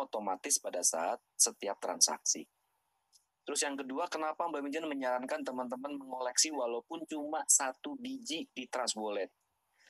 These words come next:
Sebab terjadinya jual beli dari teman-teman yang lain, ada persentase yang masuk ke kita dan menambah secara, bertambah secara otomatis.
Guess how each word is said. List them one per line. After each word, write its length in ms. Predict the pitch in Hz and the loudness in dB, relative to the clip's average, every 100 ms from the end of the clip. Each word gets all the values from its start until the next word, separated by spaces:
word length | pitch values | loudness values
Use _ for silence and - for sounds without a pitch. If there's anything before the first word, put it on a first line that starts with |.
| - | 4
Sebab 640 | - 339 247 202 101 - _ _ _ _ | 4 4 0 2 2 0 _ _ _ _
terjadinya 640 | - 165 143 143 151 180 | -6 -2 -2 -2 -4 -2
jual 400 | 190 - 139 135 | -2 -2 -2 -4
beli 160 | 135 156 | -4 -4
dari 160 | 147 131 | -4 -4
teman-teman 560 | 127 127 123 123 123 | -4 -4 -4 -4 -2
yang 160 | 120 113 | -2 0
lain, 480 | 120 139 101 95 - _ _ _ - | 0 0 -2 -4 -8 _ _ _ -4
ada 320 | 139 139 170 | -2 0 -2
persentase 800 | 170 147 139 131 127 120 160 165 | 0 0 0 0 2 4 4 4
yang 160 | 139 | 0
masuk 480 | 135 127 - - 175 | 0 2 4 4 2
ke 240 | 135 135 131 | -4 -4 -6
kita 480 | - - 90 101 - _ _ - | -2 0 2 0 -2 _ _ -6
dan 240 | - 294 | -4 -4
menambah 880 | 139 139 143 135 131 123 120 120 107 - | -2 0 0 2 2 2 0 -2 2 4
secara, 480 | 120 - 101 95 | 6 6 4 4
bertambah 480 | 120 131 - 110 104 | 0 -2 0 0 2
secara 480 | - - - - 101 | 2 2 2 2 0
otomatis. 720 | - 107 - - - 135 - | -2 -2 -2 -2 -4 0 0